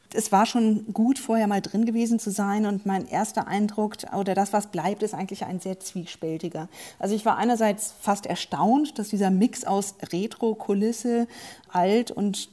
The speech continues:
der modernen Rasterarchitektur von Franco Stella innen eigentlich ganz gut funktioniert. Also das hat was von einem edlen Shopping-Center, wenn man da reingeht. Man fährt ja mit Rolltreppen in die oberen Stockwerke. Aber irgendwie ist es das ja auch, dieses Humboldt-Forum. Es ist ein riesiges Kulturmuseumscenter. Und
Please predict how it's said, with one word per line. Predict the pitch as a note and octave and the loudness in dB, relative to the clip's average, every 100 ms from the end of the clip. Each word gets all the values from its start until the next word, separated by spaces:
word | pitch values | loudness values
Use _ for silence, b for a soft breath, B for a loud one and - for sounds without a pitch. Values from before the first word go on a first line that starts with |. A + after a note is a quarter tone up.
| - - | -12 -2
der | F#3 | 0
modernen | F#3 F3+ E3+ F3 G3+ G#3 | 2 0 0 0 0 0
Rasterarchitektur | F#3 F3+ G#3+ G3+ G3 - G#3 A3 G#3 | 0 -2 0 -2 -2 -6 -6 -2 -4
von | G#3 F#3+ | -4 -6
Franco | F3 G3+ | -4 -4
Stella | G#3 - F3+ G#3 | -4 -2 0 0
innen | G3 G3 G#3+ A3 | 0 2 2 2
eigentlich | F#3+ G3 - | -2 -6 -6
ganz | F#3+ - | -8 -2
gut | A#3 A3+ | 0 0
funktioniert. | - F3 - E3 D#3+ D#3+ - | -2 -6 -6 -8 -8 -10 -10
Also | F3 F3+ | -6 -4
das | E3+ G3+ | -2 0
hat | G#3+ | 2
was | F3 - | 0 -2
von | - | -6
einem | - F3 - | -4 -4 -2
edlen | F#3 G#3+ F#3 D#3+ | 0 2 0 -2
Shopping-Center, | - A3+ - A3+ A3 G#3+ A3+ A#3+ A3 | -6 -6 0 0 0 0 0 2 0
wenn | A3 | 0
man | G#3 | 0
da | G3 | -2
reingeht. | F#3+ G#3 G#3+ G#3+ - B B - | 0 0 0 -2 -6 B B -8
Man | F3 | -4
fährt | F#3 F#3+ | -2 0
ja | |
mit | F#3 D#3+ - | -2 -2 0
Rolltreppen | F3 A3 - A3+ A3+ A#3 A3 | 4 4 2 -4 0 2 2
in | G3+ | 2
die | G3 | 0
oberen | - G#3+ G3 G#3 | 2 0 0 -2
Stockwerke. | F#3+ G3+ G#3 A3 G#3 G#3+ G3+ G3 B B B | -2 -4 -4 -2 -2 0 0 -2 B B B
Aber | - G#3 | 0 2
irgendwie | G3+ A3+ - | 4 2 2
ist | - A#3+ | 2 2
es | C4 | 2
das | - F#3+ | 0 -4
ja | F3 - | -4 -4
auch, | - - | -6 -4
dieses | F3 E3+ - | -2 -2 -4
Humboldt-Forum. | F3 E3 D#3+ - - F3 | -4 -4 -8 -6 -6 -4
Es | F3 | -6
ist | - C4+ - | -6 -8 -4
ein | F3+ | -4
riesiges | E3+ G#3 A#3 G3 G#3 - | -2 0 0 0 -2 -2
Kulturmuseumscenter. | G3 F#3 - B3+ B3 G#3+ G3 F#3 B3+ F3+ E3 - E3+ D#3 D3 D#3+ D#3 | -4 -4 0 4 6 4 4 4 4 4 2 -2 -2 -6 -6 -6 -2
Und | F#3 F#3 | -2 -4